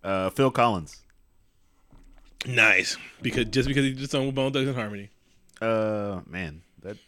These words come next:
Speaker 1: I really wish that song didn't happen.
Speaker 2: <laughs> Sorry, sorry, guys, sorry. Okay, just because he did the Lion King thing, so.
Speaker 1: Uh, no.
Speaker 2: Mm-hmm.
Speaker 1: But I am gonna talk about somebody else who made a Lion King song later.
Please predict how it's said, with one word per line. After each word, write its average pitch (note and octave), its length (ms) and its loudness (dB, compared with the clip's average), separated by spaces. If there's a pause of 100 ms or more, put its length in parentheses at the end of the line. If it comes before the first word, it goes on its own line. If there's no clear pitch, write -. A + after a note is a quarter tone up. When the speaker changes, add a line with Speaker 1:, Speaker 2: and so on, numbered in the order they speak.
(160)
Speaker 1:
I C3 60 -4
really A2+ 360 4
wish G2+ 160 -2
that G2 100 -4
song F2 180 -6
didn't F2 160 -6
happen. E2+ 300 -8
Speaker 2:
<laughs> - 760 12 (320)
Sorry, F3+ 260 4 (140)
sorry, F3 220 4
guys, C#3 260 -2
sorry. C3 300 -2 (600)
Okay, C#3+ 220 6
just E3+ 220 8
because E3+ 220 10
he E3 80 8
did D3+ 160 6
the C#3+ 60 4
Lion C3+ 200 4
King G#2+ 200 -4
thing, C#2 180 -10
so. - 200 -12 (760)
Speaker 1:
Uh, A#2+ 520 2 (100)
no. C#3 340 0 (560)
Speaker 2:
Mm-hmm. A2 200 -6 (480)
Speaker 1:
But A2+ 360 2
I A#2 60 2
am B2+ 180 2
gonna A2 140 -4
talk G#2+ 160 0
about G2+ 160 -2
somebody F#2+ 240 -2
else G2 200 0
who F#2+ 80 -6
made F2 160 -4
a E2 40 -6
Lion E2+ 180 -6
King F2 160 -10
song E2 220 -10
later. E2+ 240 -10